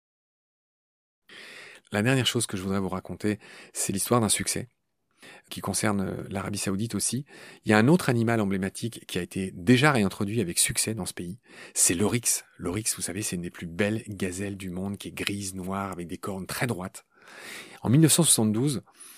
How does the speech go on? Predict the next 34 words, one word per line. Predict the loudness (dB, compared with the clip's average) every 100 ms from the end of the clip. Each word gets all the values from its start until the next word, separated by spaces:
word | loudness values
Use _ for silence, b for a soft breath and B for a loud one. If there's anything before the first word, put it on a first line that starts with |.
| B B -12
L'oryx, | 2 4 4 2 0
qui | -2
était | -4
autrefois | -6 -6 -6 -6
commun, | 2 4 4 2
lui | 0
aussi, | 0 0
dans | -2
toute | -4 -8 -8
la | -6
péninsule | 0 0 2 0 0
arabique, | -2 -2 -6 -8 -14 B B B
avait | 0 0
été | 0 0
chassé | 2 0 0 -2
jusqu'à | -2 -2 -2 -2
son | 0 0
extinction | 0 0 0 -2 -2 -4 -6
dans | -8 -8
la | -6
nature. | -6 -6 -6 -6 -8 _ B B B B 2
Mais | 4
grâce | 6 4 4 4 2
à | 2
l'élevage | 2 4 4 4
de | -2
spécimens | -4 -4 -2 0 0
en | -4
captivité, | -8 -10 -8 0 0
grâce | 0 -2 -4
à | -4
certains | -6 -6 -8 -6
zoos | 0 0
donc, | 0 -6 -8